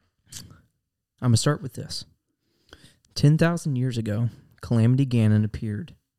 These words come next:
to ravage the world in an event known as the Great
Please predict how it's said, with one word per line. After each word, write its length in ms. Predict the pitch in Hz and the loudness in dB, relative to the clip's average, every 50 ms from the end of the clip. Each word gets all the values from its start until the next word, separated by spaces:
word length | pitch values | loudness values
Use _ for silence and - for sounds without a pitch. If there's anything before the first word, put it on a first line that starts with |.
| - | -12
to 100 | - - | -4 -2
ravage 480 | 113 110 110 107 107 110 127 123 - - | 0 2 2 0 0 -4 -8 -10 -10 -12
the 80 | - 135 | -12 -10
world 460 | 127 117 107 107 101 107 107 110 - - _ _ _ _ _ _ - | -8 -8 -8 -6 -6 -6 -6 -8 -10 -20 _ _ _ _ _ _ 0
in 100 | 127 117 | 2 4
an 140 | 110 110 107 | 4 4 4
event 500 | 110 107 - 120 120 139 - - - - - _ _ _ _ _ _ _ _ | 2 2 0 0 0 0 -2 -4 -12 -18 -18 _ _ _ _ _ _ _ _
known 260 | - 120 113 110 110 | 0 2 4 4 6
as 180 | 110 107 101 - | 4 4 2 0
the 80 | 123 107 | -4 -4
Great 360 | - - 110 107 107 110 | -2 -2 0 0 0 -2